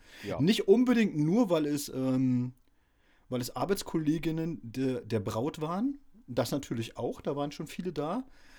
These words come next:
Speaker 2: Aber auch komischerweise, äh, aus dem erweiterten Freundes-, Bekannten-, Familienkreis und so weiter, da waren halt auch überall Lehrer dabei. Ne? Also an unserem Tisch saßen ja nun einfach auch zwei Lehrer, ja, äh, bei den, bei den Slammern und, äh,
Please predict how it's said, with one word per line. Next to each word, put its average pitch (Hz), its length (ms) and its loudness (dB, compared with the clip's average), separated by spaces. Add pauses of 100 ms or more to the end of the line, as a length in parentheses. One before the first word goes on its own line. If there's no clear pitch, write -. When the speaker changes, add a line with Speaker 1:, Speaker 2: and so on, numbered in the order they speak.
(200)
Speaker 2:
Aber 175 260 0
auch 175 160 -2
komischerweise, 170 1300 -2 (120)
äh, - 40 -20
aus 135 220 -8
dem 156 440 -4 (840)
erweiterten 139 540 0
Freundes-, 131 540 0
Bekannten-, 135 540 -4
Familienkreis 127 760 0
und 123 100 -8
so 120 80 -8
weiter, 123 200 -2
da 117 40 0
waren 139 140 -2
halt 156 160 -8
auch 190 200 -2
überall 135 260 4
Lehrer 101 300 0
dabei. 92 420 -4 (240)
Ne? 127 140 0
Also 127 240 -4
an 139 100 -2
unserem 147 220 2
Tisch - 220 -6
saßen 135 220 -2
ja 143 60 0
nun 123 180 0
einfach 127 260 -8
auch - 180 -6
zwei - 260 -6
Lehrer, 104 440 -6 (580)
ja, 120 180 -10 (440)
äh, 113 140 -10
bei 110 120 -6
den, 113 120 -6
bei 104 80 -4
den 104 100 -2
Slammern 113 460 -4 (480)
und, 120 360 -2
äh, 113 320 -6